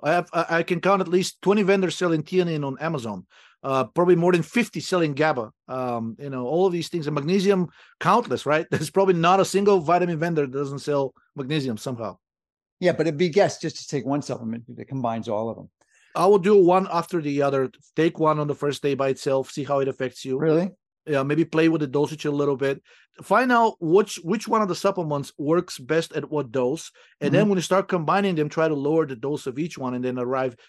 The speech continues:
Speaker 1: th-, 'cause they should synergize. So if,
Speaker 2: Mm-hmm.
Speaker 1: let's say, just, just, just as an example, if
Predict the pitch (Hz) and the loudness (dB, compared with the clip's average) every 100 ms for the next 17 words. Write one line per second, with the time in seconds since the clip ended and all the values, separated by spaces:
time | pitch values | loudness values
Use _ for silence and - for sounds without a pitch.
0 | - 147 160 165 175 165 262 - 240 208 | -6 -6 -2 0 0 0 -2 -2 0 2
1 | 135 92 - _ _ _ - 160 175 302 | 0 -4 -10 _ _ _ 0 2 4 4
2 | 294 208 165 139 165 190 - 196 - _ | 4 2 2 0 -2 -2 0 0 -2 _
3 | _ _ 156 185 196 160 165 143 170 151 | _ _ -4 -2 0 -2 -4 -2 -2 0
4 | 139 127 | -2 -2